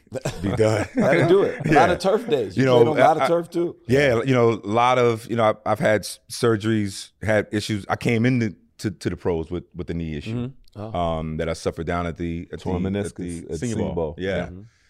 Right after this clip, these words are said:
Speaker 2: And, um, so I knew early on that I would have knee issues.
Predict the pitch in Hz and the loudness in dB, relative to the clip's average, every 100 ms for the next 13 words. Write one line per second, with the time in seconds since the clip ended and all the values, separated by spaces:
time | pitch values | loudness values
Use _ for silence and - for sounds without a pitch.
0 | _ _ 95 92 90 82 76 71 71 - | _ _ -4 0 2 2 0 -4 -8 -8
1 | - 110 127 123 107 98 110 123 107 95 | 0 2 2 0 -2 0 2 4 2 0
2 | 87 101 - 104 113 101 95 107 90 80 | -4 -12 -6 2 4 4 0 0 0 -2
3 | 80 87 65 87 80 - - 98 87 80 | -6 -12 -6 -4 -4 -8 -2 -2 -2 -2
4 | 92 85 78 76 _ _ _ _ _ _ | -2 -2 -2 -6 _ _ _ _ _ _
5 | 73 98 - 78 - 67 67 | -6 -4 -4 -8 -10 -12 -14